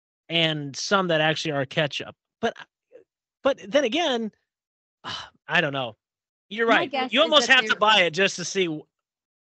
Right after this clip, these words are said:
Speaker 2: <laughs>
Speaker 1: is, is this a really, like, good lip gloss? Is it really good ketchup? Am I getting both? Is it just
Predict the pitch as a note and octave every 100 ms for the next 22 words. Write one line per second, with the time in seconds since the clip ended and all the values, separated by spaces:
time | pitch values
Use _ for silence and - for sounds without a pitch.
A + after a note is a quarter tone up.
0 | - C#4 - - D4+ - F#4 C#4+ - C#4+
1 | B3+ A#3 - _ D#3 - F#3 F3+ B3 B3
2 | G#3 A3+ A#3+ A3+ G#3 D#3+ E3+ E3 G#3+ F#3
3 | A3 G#3 A#3 A3+ A#3+ - - _ _ _
4 | _ F3+ F#3 F3+ F#3 A#3+ A#3+ A3+ - A#3
5 | - B3 F3+ F#3+ F3+ A#3 B3+ E3 F#3+ G#3+
6 | A3+ - _ _ _ - G3+ G#3+ E3+ A#3+
7 | - -